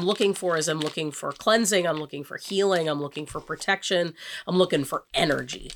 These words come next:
Uh, and those are really sort of the main pieces that I look for as far as correspondences go for healing. Um, I find that sort of getting all of those pieces,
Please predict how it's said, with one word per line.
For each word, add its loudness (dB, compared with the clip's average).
Uh, 6
and 4
those 8
are 6
really 4
sort 2
of 0
the 0
main 2
pieces 0
that 4
I 6
look -4
for 0
as -2
far 2
as -2
correspondences 0
go 0
for 2
healing. 0
Um, 0
I 0
find 0
that -2
sort 0
of -6
getting 4
all 0
of -10
those -4
pieces, -2